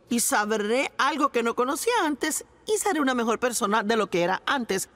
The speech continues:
Oiga, puede animarse a sí mismo cuando pasa por dificultades.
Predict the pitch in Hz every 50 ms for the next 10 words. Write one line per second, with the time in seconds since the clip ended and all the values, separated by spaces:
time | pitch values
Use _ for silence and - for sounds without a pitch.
0 | - - - - 262 285 302 226 208 269 233 - - 277 277 277 311 330 330 330
1 | 320 302 294 311 339 349 - - 339 311 311 - 330 294 285 285 269 - 247 240
2 | 214 - 214 208 208 208 196 - - 285 277 - 262 220 - 226 208 190 208 -
3 | 208 - - 196 185 - 160 147 165 185 - - - - -